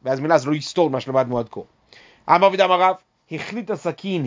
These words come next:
החליט את הסכין בין סימן לסימן ופסקו פסולה, תחת האור כשרה." כלומר, אם הוא תחב הס-, השוחט הסכין בין שני הסימנים,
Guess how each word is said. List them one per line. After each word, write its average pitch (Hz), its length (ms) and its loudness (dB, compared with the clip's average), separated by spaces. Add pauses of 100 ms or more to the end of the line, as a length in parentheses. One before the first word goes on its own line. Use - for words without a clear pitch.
החליט 208 460 0
את 220 40 2
הסכין 185 400 -2
בין 160 120 -2
סימן 160 260 -2
לסימן 165 280 -2
ופסקו 180 440 0
פסולה, 165 320 0 (380)
תחת 180 280 4
האור 226 520 2 (380)
כשרה." 143 380 0
כלומר, 165 340 4
אם 233 300 -4 (320)
הוא 180 180 -14
תחב 208 400 4
הס-, 180 180 -2
השוחט 165 520 0
הסכין 156 360 -8
בין 156 120 -4
שני 170 160 -10
הסימנים, 160 500 -2